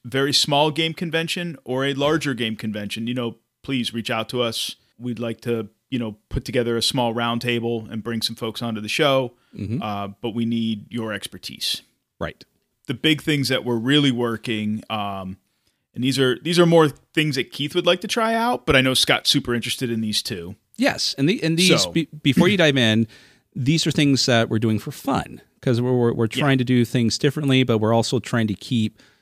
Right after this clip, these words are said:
Speaker 2: not just your interest peaked in the episodes, but also ours.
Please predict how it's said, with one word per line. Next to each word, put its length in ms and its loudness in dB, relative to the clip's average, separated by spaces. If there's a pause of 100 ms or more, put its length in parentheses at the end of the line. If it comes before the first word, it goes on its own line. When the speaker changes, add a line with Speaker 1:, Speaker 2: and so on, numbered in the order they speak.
(140)
Speaker 2:
not 120 0
just 200 0
your 200 6
interest 400 0
peaked 220 0
in 60 -4
the 80 2
episodes, 340 0
but 140 -2
also 420 -2
ours. 520 -2